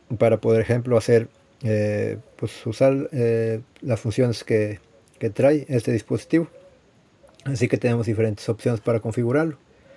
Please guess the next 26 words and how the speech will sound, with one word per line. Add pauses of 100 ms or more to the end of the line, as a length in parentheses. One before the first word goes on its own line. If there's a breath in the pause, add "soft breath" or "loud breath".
(480 soft breath)
En
este
caso,
este (320)
lo
hicimos
de
esta
manera (880 loud breath)
y
así
lo
configuramos
para,
eh,
como
repet-,
modo
repetidor. (1080 loud breath)
La
otra
opción
es,
eh, (260)
como,
eh,